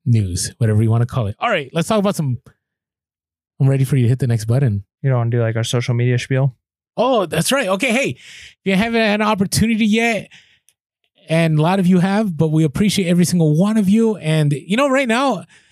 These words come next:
Speaker 1: Instagram, like, we're always, well, we always are. We're always dropping info. And even now with, you know, the, even though I'm not going to thrift stores and Mike's unable to go to garage sales and da, da, da,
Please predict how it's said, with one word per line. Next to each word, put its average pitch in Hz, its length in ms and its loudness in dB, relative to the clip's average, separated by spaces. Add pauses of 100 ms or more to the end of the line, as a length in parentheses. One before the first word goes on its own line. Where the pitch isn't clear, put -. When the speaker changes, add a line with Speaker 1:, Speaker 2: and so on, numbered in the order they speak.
(160)
Speaker 1:
Instagram, 226 600 0
like, 165 280 0
we're 175 120 0
always, 190 460 0
well, 208 240 2
we 254 100 2
always 262 300 2
are. 143 100 2
We're 151 120 2
always 196 280 2
dropping 185 340 0
info. 196 440 2
And 170 260 0
even 233 340 2
now 196 260 2
with, 180 280 2
you 196 80 2
know, 165 220 2
the, 147 160 -8
even 208 460 0
though 180 240 2
I'm 170 120 0
not 175 220 0
going 170 220 2
to 160 80 2
thrift 165 240 0
stores 175 280 2
and 143 120 0
Mike's 156 280 0
unable 160 360 2
to 160 40 2
go 147 100 0
to 147 40 4
garage 147 360 2
sales 151 180 2
and 139 60 2
da, 143 100 2
da, 139 80 2
da, 147 60 2